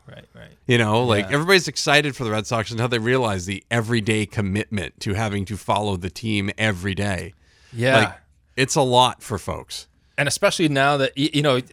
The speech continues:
Speaker 1: obviously, like you said, the Celtics and Bruins are, are doing well, and, and, and the Patriots are in the news still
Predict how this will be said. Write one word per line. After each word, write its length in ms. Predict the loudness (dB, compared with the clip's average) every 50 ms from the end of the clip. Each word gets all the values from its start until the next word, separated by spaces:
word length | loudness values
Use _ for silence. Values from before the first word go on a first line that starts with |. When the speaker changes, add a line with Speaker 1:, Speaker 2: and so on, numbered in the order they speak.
| -8 -6 -4
Speaker 1:
obviously, 500 | -4 -4 -4 -4 -4 -4 -4 -4 -4 -8 -8
like 160 | -6 -6 -6 -4
you 60 | -4
said, 180 | -4 -4 -4
the 60 | -4 -4
Celtics 400 | -4 -4 -4 -4 -6 -8 -8 -8
and 100 | -2 0
Bruins 300 | 2 2 2 2 0 0
are, 140 | -2 -2 -2
are 80 | -4
doing 360 | -4 -2 -4 -4 -2 -4 -4 -4
well, 260 | -2 -2 -2 -2 -2
and, 120 | -4 -6
and, 200 | -6 -8 -8 -8 -8
and 160 | -6 -6 -4
the 60 | -4
Patriots 500 | -2 0 -2 -2 0 -2 -2 -4 -2 -2
are 120 | -4 -2 -2
in 100 | -2 -2
the 80 | -4
news 320 | -4 -6 -8 -10 -10 -12 -12
still 240 | -10 -4 2 4